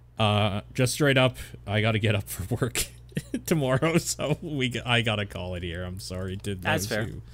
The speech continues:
Speaker 1: we didn't get to. Uh, we'll continue on next week with questions, so thank you.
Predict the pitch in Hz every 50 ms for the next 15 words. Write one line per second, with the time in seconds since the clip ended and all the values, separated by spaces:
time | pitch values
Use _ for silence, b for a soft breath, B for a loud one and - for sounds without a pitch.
0 | B B B B B B B - 110 104 95 95 98 90 95 87 85 - - 92
1 | 87 87 95 - B B B B B B B B B B B B B _ _ _
2 | 101 101 98 92 92 87 85 82 - - 120 127 131 - - 131 117 - 123 120
3 | 117 113 110 113 107 110 107 104 - - 110 117 120 135 - - - - - 120
4 | 110 - - - 147 151 147 - 170 170 175 185 185 170 - - - 104 95 95
5 | 98 - - - 135 127 127 123 - 117 117 123 156 196